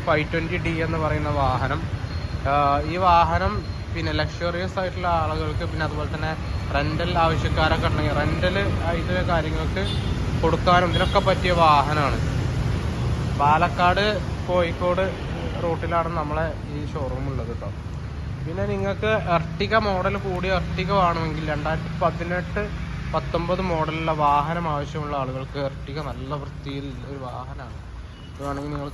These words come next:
കണ്ടോളും. Ertiga കേട്ടോ, പുതിയ മോഡൽ വണ്ടി കേട്ടോ, ഹൈബ്രിഡ് ആണ്. ആ, ഡീസൽ, ഹൈബ്രിഡ് ഡീസൽ, നല്ല മൈലേജും കാര്യങ്ങളൊക്കെ കിട്ടും. ടാക്സിക്കാർക്കൊക്കെ പറ്റിയ വണ്ടി കേട്ടോ.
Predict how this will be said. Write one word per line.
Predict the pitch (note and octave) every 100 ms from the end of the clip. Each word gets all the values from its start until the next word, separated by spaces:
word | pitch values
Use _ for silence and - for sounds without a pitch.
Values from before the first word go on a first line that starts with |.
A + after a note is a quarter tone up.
| C#3+
കണ്ടോളും. | B2 A#2 B2 C#3+ D#3+ - - - - - - - - F#3+ - F3+ E3+ D#3+
Ertiga | B2+ - D3 C#3
കേട്ടോ, | C#3+ B2 G2 - - - - - - - - -
പുതിയ | B2+ C3+
മോഡൽ | C#3 D3 C#3+
വണ്ടി | B2 B2
കേട്ടോ, | - - - - - - - - - - - -
ഹൈബ്രിഡ് | C#3 C#3+ C3+ D#3 E3
ആണ്. | C#3 D3 D#3 - - - - - - - - - - - C#3+
ആ, | C3+ C3 C3 C3+ - -
ഡീസൽ, | C#3 C3+ - C#3 D#3+ E3+ -
ഹൈബ്രിഡ് | C3 B2+ D3 C#3
ഡീസൽ, | B2+ C3+ C#3+ E3 C#3
നല്ല | C3 C#3+ D#3 - - - - - - - -
മൈലേജും | B2+ B2+ C#3 C3 D#3+
കാര്യങ്ങളൊക്കെ | D3 C#3 C#3 C#3 -
കിട്ടും. | B2+ C#3+ C#3 B2+
ടാക്സിക്കാർക്കൊക്കെ | B2 A#2+ B2 B2 C#3+ C#3 D#3 D3+ D3+
പറ്റിയ | C#3+ - D3 D3
വണ്ടി | B2 A#2 B2
കേട്ടോ. | A2